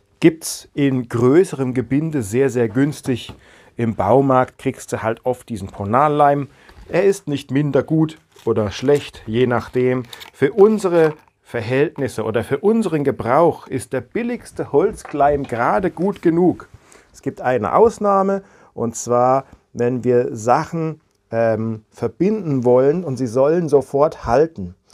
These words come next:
Also wenn wir Styropor kleben wollen oder irgendwas in dieser Richtung, dann ist natürlich der Ponalleim fix und fest großartig dafür geeignet. Ich habe ja schon ganz ausführlich davon geschwärmt.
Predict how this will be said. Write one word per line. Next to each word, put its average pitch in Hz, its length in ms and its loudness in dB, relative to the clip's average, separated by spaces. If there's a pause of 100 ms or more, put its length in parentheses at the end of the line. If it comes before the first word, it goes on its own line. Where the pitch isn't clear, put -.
(260)
Also 104 240 -6
wenn 110 160 -4
wir 113 80 -2
Styropor 123 640 -2
kleben 120 400 -4
wollen 110 260 0
oder 101 160 -6
irgendwas 110 440 -2
in 113 60 -8
dieser 113 260 -2
Richtung, 147 420 -2 (560)
dann 131 260 -2
ist 135 280 -10
natürlich 123 400 -4
der 110 120 -6
Ponalleim 110 800 -2
fix - 340 -10
und 107 140 -10
fest - 360 -10
großartig 107 720 -4
dafür 107 280 -6
geeignet. 113 580 -6 (460)
Ich - 140 -18
habe 110 160 -10
ja 107 80 -4
schon 98 280 -8
ganz 123 260 0
ausführlich 113 600 -4
davon 110 320 -6
geschwärmt. 107 520 -4